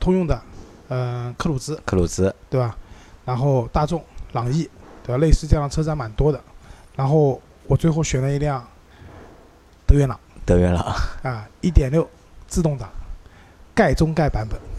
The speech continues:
Speaker 2: 盖中盖版本。
Speaker 1: 就是比你们能买到的乞丐版还要再低。
Speaker 2: 啊，那下，接下来的节目我们会聊一聊，
Speaker 1: 对。
Speaker 2: 就是周老师上周借的那辆德源朗。就这辆车是你借过来是多少钱一天是？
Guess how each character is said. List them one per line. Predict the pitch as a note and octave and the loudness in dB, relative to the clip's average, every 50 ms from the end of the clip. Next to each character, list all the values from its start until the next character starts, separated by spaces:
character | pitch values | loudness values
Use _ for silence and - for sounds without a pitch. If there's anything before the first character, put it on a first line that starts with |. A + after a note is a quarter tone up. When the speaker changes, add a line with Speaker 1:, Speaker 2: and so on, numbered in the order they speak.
| - - | -8 0
Speaker 2:
盖 | - C3+ A#2 | 2 2 2
中 | F2+ - G#2 G2 | 4 2 0 2
盖 | F#2+ - | 2 4
版 | - D#3+ | 4 4
本。 | D#3 D3+ | 4 4
Speaker 1:
就 | - | 4
是 | |
比 | - D#3+ E3+ | 4 4 4
你 | E3+ F3+ | 4 4
们 | E3 D#3+ | 4 4
能 | E3 F3+ | 4 4
买 | F#3 F3 C3+ | 2 2 2
到 | B2+ D#3+ D#3 | 2 2 2
的 | D3+ D3 | 2 0
乞 | - - - - | 2 2 2 2
丐 | - D#3+ D#3 C#3+ | 4 2 2 0
版 | A#2+ G2+ - - - - - - - - - - - - | -2 -6 -12 -14 -14 -16 -16 -16 -20 -20 -20 -20 -20 -20
还 | - - C3 | -6 0 2
要 | D3 D#3+ D3+ | 4 4 4
再 | C#3+ D3+ C3+ | 4 2 0
低。 | A#2 - - - - - - - - - | 0 -2 -4 -8 -8 -8 -8 -8 -6 -6
Speaker 2:
啊， | E2 D2+ - - | -6 -6 -6 -2
那 | F#2+ G2 F#2 F2+ F2+ F2+ - - - - - - - - - - - | 0 2 2 2 2 0 -2 -6 -8 -10 -14 -12 -10 -8 -8 -6 -4
下， | - - A#2 A2 A2+ A2+ - | 2 4 4 4 4 2 -2
接 | - - C3+ C#3 | 2 4 4 6
下 | C3+ D3+ C3 | 6 4 4
来 | A2+ G2 | 4 4
的 | F2+ | 2
节 | E2+ - F#2 | 2 2 2
目 | F2+ F#2 | 2 4
我 | F2 | 2
们 | F2 F2+ F2 | 2 2 6
会 | - G#2+ A2 G#2 G2 | 6 6 8 8 6
聊 | F2+ F2+ F2+ G2+ A2 | 6 6 6 6 4
一 | |
聊， | A2+ G2+ F2+ F2 F2+ | 4 4 4 4 2
Speaker 1:
对。 | F#2 | 0
Speaker 2:
就 | G2+ | 0
是 | F2+ - G#2 F#2 F2+ | -2 0 0 0 0
周 | - - A#2+ | 2 2 4
老 | A2 G#2 F#2+ | 4 4 2
师 | F#2 F2+ F#2 F#2+ G2+ G#2 - - - - - - - - | 0 0 0 2 0 0 0 -4 -12 -16 -18 -18 -10 -4
上 | - - A#2+ G#2 | 2 4 4 4
周 | G2 G#2+ G#2 G#2 | 4 4 6 6
借 | - - B2 G#2+ | 6 6 6 4
的 | G2 G2 | 6 4
那 | F#2 G2+ F#2+ | 6 6 6
辆 | F#2 F#2 F2+ F2 E2 D#2 - - - - - - - - | 6 4 4 2 0 -2 -6 -12 -20 -20 -20 -20 -20 2
德 | - - | 4 6
源 | G2 G#2 A2 | 6 6 6
朗。 | A2 G2 - - - - - - - - - | 4 2 0 -2 -6 -8 -8 -10 -10 -14 -4
就 | - - | 0 4
这 | - - G#3 | 6 8 8
辆 | G#3 D3+ | 8 6
车 | A#2 C3 A#2+ | 6 4 4
是 | - A#2+ G#2+ G2+ F#2+ - | 4 4 4 4 4 4
你 | A2 G2+ | 2 2
借 | F#2 - B2+ | 4 6 6
过 | A2+ G#2 | 6 6
来 | F#2+ | 6
是 | - G2+ | 4 4
多 | F2+ G#2 F#2+ | 4 4 2
少 | |
钱 | F2 D#2 F2+ - | 2 0 -2 2
一 | |
天 | D2+ - - D2+ | 2 2 2 2
是？ | - - | -4 -8